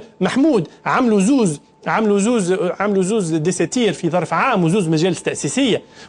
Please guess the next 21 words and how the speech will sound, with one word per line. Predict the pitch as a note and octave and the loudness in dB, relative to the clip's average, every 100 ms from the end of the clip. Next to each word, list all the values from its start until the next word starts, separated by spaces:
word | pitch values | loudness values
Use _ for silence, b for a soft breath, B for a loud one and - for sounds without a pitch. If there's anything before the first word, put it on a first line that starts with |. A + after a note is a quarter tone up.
| - | -2
وانتر | G3 A3 | -2 0
بارونتيز، | F#3+ G3+ G3 A#3 A#3+ D#3 C3+ B B - | 0 2 2 2 2 0 -4 B B -4
آه، | E3 E3 E3 | 0 2 2
آه، | D#3+ | 0
نحب | A3 F#3+ | 0 0
نذكر | F#3+ C4+ - | 0 -2 -2
وانه | F3 G3+ G3+ F#3 | 0 2 2 0
وقت | - C4 | 0 0
اللي | A3 F#3 F3 | 2 2 2
الدستور | E3 F3 E3 - G#3+ G#3+ | 0 0 -2 0 0 0
ترفض | - D#3 D4 A3+ C#3 - _ _ | 0 -2 0 0 -4 -16 _ _
في، | - F3 E3+ | -4 0 2
آه، | E3 D3+ D3 | 4 4 2
في | D3+ E3+ | 0 -2
فرنسا | A3 A#3+ F3 C3 B B - | 0 0 0 -4 B B -6
عام | |
ستة | D#3 G3 F#3 | -4 -2 0
وأربعين، | F3+ C4+ C4 F3+ | 2 2 0 -2
كيف | - G3 | -2 0
عملوا | C4+ C#4+ | 2 2
الانتخابات | A#3 G#3 G#3 G3 G3 D#4 D#4 | 2 0 0 0 2 0 -2